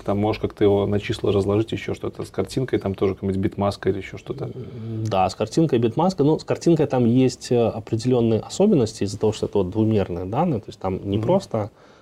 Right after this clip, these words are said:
Speaker 2: цепочка чисел, там есть, э, э, по иксу и по игреку пикселы между собой соседние. И если там задачи, связанные с сегментацией, ну,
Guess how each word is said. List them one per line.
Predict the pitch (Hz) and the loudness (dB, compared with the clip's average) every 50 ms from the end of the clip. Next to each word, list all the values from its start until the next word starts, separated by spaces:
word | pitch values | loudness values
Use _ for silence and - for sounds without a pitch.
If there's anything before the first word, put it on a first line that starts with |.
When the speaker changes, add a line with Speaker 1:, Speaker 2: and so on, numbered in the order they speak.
| _ _ - | _ _ -10
Speaker 2:
цепочка | - - - 107 98 - - 95 | -8 -4 -2 -2 -2 0 -2 -4
чисел, | - - - - - - 92 - - | -4 -2 -4 -4 -4 -6 -10 -6 -2
там | 117 147 170 170 151 - - _ _ _ _ - | 0 2 4 2 2 0 -4 _ _ _ _ -4
есть, | 101 101 110 107 - - - - - | 0 0 0 0 0 -4 -14 -14 -10
э, | - 90 - - - 185 - _ _ _ _ _ _ _ _ _ _ _ _ _ _ _ _ _ _ _ _ _ _ _ - | -10 -10 -10 -12 -14 -18 -20 _ _ _ _ _ _ _ _ _ _ _ _ _ _ _ _ _ _ _ _ _ _ _ -20
э, | - - - - - - - - 104 - - - - - | -20 -18 -16 -16 -14 -14 -14 -14 -16 -16 -18 -16 -6 0
по | 120 120 117 | 4 4 4
иксу | 110 107 - - - 214 214 | 4 2 0 0 2 6 6
и | 170 117 117 117 117 107 110 - _ _ - | 6 6 6 4 4 2 0 -4 _ _ -2
по | - 110 110 104 | 0 2 2 4
игреку | 95 90 - - - 135 - _ _ | 2 0 0 -2 -6 -6 -6 _ _
пикселы | - - 104 - - - 95 98 95 | -4 -4 -4 -4 -4 -2 0 0 2
между | 98 98 - - - | 2 0 -2 -2 -6
собой | - 104 101 98 101 95 | -4 -2 0 2 2 2
соседние. | - 101 - - - - 98 - - - - - - - - - - - - - - - - - | 0 -2 -4 -4 -6 -6 -6 -6 -10 -12 -14 -14 -18 -18 -18 -16 -16 -16 -16 -16 -16 -18 -16 -8
И | - 110 | -2 0
если | 104 107 107 104 101 104 117 139 147 147 - 139 | 2 2 4 4 4 4 4 2 2 2 2 0
там | 120 - 127 120 117 113 110 107 | 0 2 0 2 2 2 2 2
задачи, | 104 117 107 113 110 104 107 107 | 2 0 2 2 2 0 0 -4
связанные | - - 113 107 101 104 107 104 | -2 0 0 2 2 2 0 0
с | - | 0
сегментацией, | - 117 110 113 120 131 131 196 214 214 - - 120 107 | -4 -2 0 2 2 2 4 2 2 2 0 0 -2 0
ну, | 104 131 175 190 139 | 0 -2 -2 -2 -4